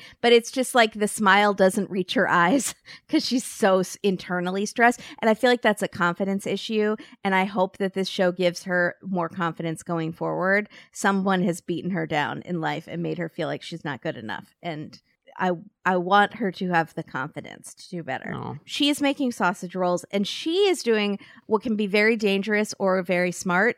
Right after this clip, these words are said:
Speaker 1: She is doing Paul's sausage rolls, essentially a combination of tutorials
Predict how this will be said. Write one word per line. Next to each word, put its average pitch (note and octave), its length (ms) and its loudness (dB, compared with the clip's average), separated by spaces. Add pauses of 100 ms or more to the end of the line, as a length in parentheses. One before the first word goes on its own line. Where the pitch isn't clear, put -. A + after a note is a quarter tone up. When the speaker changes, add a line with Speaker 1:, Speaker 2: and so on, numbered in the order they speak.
Speaker 1:
She G3 280 0
is F#3 180 0
doing G3 360 2
Paul's G3 480 2
sausage E3 520 -2
rolls, D#3+ 260 -6
essentially E3+ 640 -2 (280)
a F#3+ 80 -2
combination F#3+ 840 0
of E3+ 320 -4 (220)
tutorials E3+ 720 -2